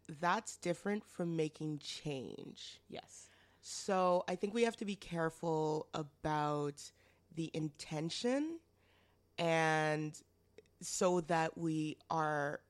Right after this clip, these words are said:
Speaker 1: fully aware of the expectations of the results of that intention.
Speaker 2: Yes. I fully agree with you that this is about buying her some legitimacy.
Speaker 1: Yeah. Especially with Black people.
Speaker 2: Yes.
Speaker 1: Yeah.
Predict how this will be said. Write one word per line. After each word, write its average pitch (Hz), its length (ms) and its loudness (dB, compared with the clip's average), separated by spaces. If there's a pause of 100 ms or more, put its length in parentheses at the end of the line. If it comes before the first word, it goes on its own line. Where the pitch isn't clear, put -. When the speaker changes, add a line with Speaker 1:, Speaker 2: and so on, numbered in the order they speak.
(220)
Speaker 1:
fully 190 500 0
aware 160 520 2
of 151 140 -4
the 160 180 -4
expectations 151 1400 -4
of 143 160 -6
the 151 80 -2
results 143 600 -4
of 139 120 -10
that 120 180 -8
intention. - 680 -14 (180)
Speaker 2:
Yes. - 440 -4 (160)
I 190 540 6 (260)
fully 180 360 2
agree 147 300 -2
with 147 200 -4
you 147 140 0
that 139 140 -4
this - 220 -6
is 143 260 -4 (560)
about 147 360 -2
buying 139 320 -2
her 139 320 -2
some 135 300 -6
legitimacy. 147 840 -2
Speaker 1:
Yeah. 147 260 2 (500)
Especially 202 420 4
with 185 160 4
Black 143 280 4
people. - 520 -4
Speaker 2:
Yes. - 560 -10
Speaker 1:
Yeah. 135 180 -2